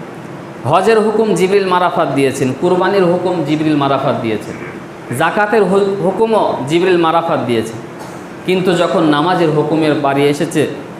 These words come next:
আল্লাহ রব্বুল আলামিন জান্নাত থেকে একটা বোরাক পাঠিয়ে দিয়েছেন। বিশ্বনবীকে ওই বোরাকে চাপিয়ে সাত আসমান ভেদ করে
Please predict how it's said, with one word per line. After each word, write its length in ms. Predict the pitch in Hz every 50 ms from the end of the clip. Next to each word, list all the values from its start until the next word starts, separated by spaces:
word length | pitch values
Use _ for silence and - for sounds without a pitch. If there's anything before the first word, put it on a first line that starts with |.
| - - - - -
আল্লাহ 360 | - 147 160 160 156 151 156 160
রব্বুল 340 | 156 156 156 156 156 151
আলামিন 380 | 147 147 147 151 151 147 131 117
জান্নাত 360 | 143 143 147 160 175 180 175 170 -
থেকে 180 | 175 156 160
একটা 240 | 160 147 - - 127
বোরাক 340 | 117 113 117 135 147 147 143 -
পাঠিয়ে 340 | - 147 143 - 135 117 110
দিয়েছেন। 340 | 101 104 98 98 - - - - - - - - - - - - - - - - - - - - -
বিশ্বনবীকে 680 | 143 185 196 - - 208 208 208 208 214 208 214 226
ওই 100 | 202 185
বোরাকে 460 | 175 - 175 180 190 190 - 220 196 175
চাপিয়ে 380 | 190 175 175 175 202 190 180 175
সাত 380 | 175 - - 185 180 175 170
আসমান 440 | 175 175 190 185 - 196 190 175 156
ভেদ 180 | 147 165 165 165 - -
করে 280 | 196 190 185 170 131